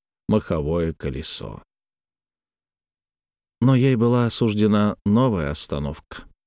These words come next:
Дней пять спустя после возвращения Соломина восвояси на двор фабрики вкатился красивый фаэтончик,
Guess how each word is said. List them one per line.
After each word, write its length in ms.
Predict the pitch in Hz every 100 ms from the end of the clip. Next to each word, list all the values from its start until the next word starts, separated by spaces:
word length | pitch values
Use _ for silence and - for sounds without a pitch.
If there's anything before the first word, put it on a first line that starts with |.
| _ _ _ _
Дней 180 | - 98
пять 220 | 110 110
спустя 400 | - 113 104 117
после 300 | 117 101 -
возвращения 680 | 98 95 101 95 - 107 98
Соломина 560 | 95 90 92 113 104 101
восвояси 560 | 95 - 85 104 113
на 160 | 101 98
двор 280 | 90 104 110
фабрики 520 | - 110 110 104 110
вкатился 800 | 101 - 87 - 110 - 107 98
красивый 600 | - 87 80 - 107 98
фаэтончик, 800 | 90 85 78 - 117 131 - -